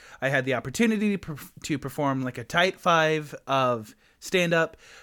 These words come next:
and, uh, this was the set that I used for this. It's a very, it's a short story, but I figured, you know, in lieu of a proper intro, I figured, you know, I could read you, I could read you this stand-up bit I wrote a few years ago.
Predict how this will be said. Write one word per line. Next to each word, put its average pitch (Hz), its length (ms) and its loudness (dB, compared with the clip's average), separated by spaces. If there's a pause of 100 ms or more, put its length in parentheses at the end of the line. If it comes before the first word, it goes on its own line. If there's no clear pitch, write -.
(200)
and, 135 440 0
uh, 139 260 4
this 185 340 0
was 196 280 2
the 196 440 6
set - 380 2
that 165 120 2
I 147 40 4
used 131 260 0
for - 160 -10
this. 92 320 -8
It's 151 240 0
a 151 80 0
very, 202 300 4
it's 208 140 0
a 262 60 2
short 254 240 4
story, 214 520 4 (440)
but 160 380 8
I 160 140 4
figured, 147 420 -2
you 139 80 -2
know, 123 240 -2
in 170 220 0
lieu 202 200 8
of 185 120 2
a 175 40 -4
proper 170 320 4
intro, 143 600 2
I 135 440 2 (180)
figured, 139 400 0
you 127 80 0
know, 120 100 0
I 127 100 2
could 139 140 -2
read 143 260 0
you, 135 360 0 (680)
I 180 120 6
could 196 120 0
read 202 220 2
you 185 100 -2
this 180 160 -2
stand-up 139 480 0
bit 135 100 0
I 120 120 2
wrote 113 180 -2
a 110 60 -4
few 120 160 -6
years 101 260 -6
ago. 87 260 -14